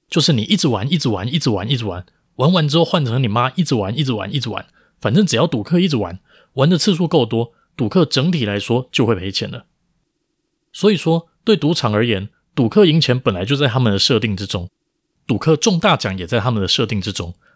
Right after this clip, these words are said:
他们不怕赌客赢钱，只怕赌客不来赌。因为不来赌的话，玩游戏的次数就会不够多，不够多就不一定能达到回归期望值的情况。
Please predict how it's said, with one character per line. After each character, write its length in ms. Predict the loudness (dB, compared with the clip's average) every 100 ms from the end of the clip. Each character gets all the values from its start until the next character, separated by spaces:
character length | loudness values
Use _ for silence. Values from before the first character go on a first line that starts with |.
| _
他 140 | 0
们 100 | 2
不 100 | 2
怕 220 | 0 0 0
赌 160 | -4
客 160 | -2 -2
赢 180 | 0 -2
钱， 260 | -4 -6 _ _
只 120 | -6 -4
怕 200 | 0 -2
赌 160 | -2
客 200 | -4 -4
不 120 | 0
来 140 | -4 -4
赌。 220 | -10 -16 _ _ _ _ _
因 120 | 2
为 60 | 2
不 160 | 2
来 160 | 2 2
赌 160 | -2 -8
的 120 | -8
话， 260 | -6 -6 _ _ -2
玩 160 | 2
游 120 | 2
戏 200 | 2 2
的 80 | 0
次 240 | 0 0 0
数 180 | 0
就 100 | 2
会 80 | 2
不 140 | 0 -2
够 180 | -2
多， 300 | -2 -6 -8 _ _ _ _
不 80 | -4
够 180 | 2 2
多 160 | 4 0
就 140 | 0
不 180 | 2 2
一 40 |
定 120 | 2
能 160 | 2 0
达 160 | -2 0
到 140 | -2
回 240 | 0 -4
归 140 | 0 0
期 180 | 2 2
望 160 | 0
值 100 | -2
的 140 | -6 -4
情 180 | -6
况。 220 | -6 -8